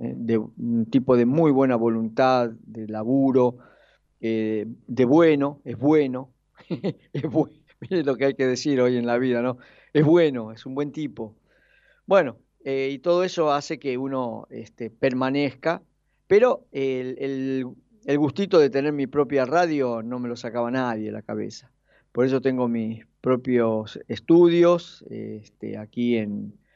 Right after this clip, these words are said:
la ciudad de Avellaneda, eh, que en, en su momento lo, los hice aquí en la ciudad de Avellaneda por dos razones. La gente de repente dice, "Bueno, ¿qué me estás contando?". No, no importa, pero sabe que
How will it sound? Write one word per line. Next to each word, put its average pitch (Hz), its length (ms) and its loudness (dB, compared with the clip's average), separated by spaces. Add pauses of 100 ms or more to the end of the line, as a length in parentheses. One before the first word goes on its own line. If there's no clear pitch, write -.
(160)
la 110 180 -2
ciudad 123 380 2
de 120 80 2
Avellaneda, 170 720 2 (680)
eh, 117 800 0 (460)
que 185 420 0
en, 160 320 -4
en 156 140 -4
su 180 160 -2
momento 180 560 2
lo, 131 460 0
los 127 320 -8
hice 196 300 -6
aquí 139 460 -2 (640)
en 127 120 -4
la 127 100 0
ciudad 143 200 2
de 147 60 4
Avellaneda 139 720 -2 (380)
por 151 200 0
dos 180 140 2
razones. 143 680 -4 (480)
La - 220 -10
gente 165 240 0
de 147 60 4
repente 143 280 -2
dice, 135 140 -6
"Bueno, 127 260 -4
¿qué 156 80 -6
me 147 100 -4
estás 123 200 -8
contando?". 113 380 -8
No, 208 160 -4
no 202 60 -6
importa, 196 400 0 (220)
pero 156 120 -8
sabe 202 280 0
que 147 260 0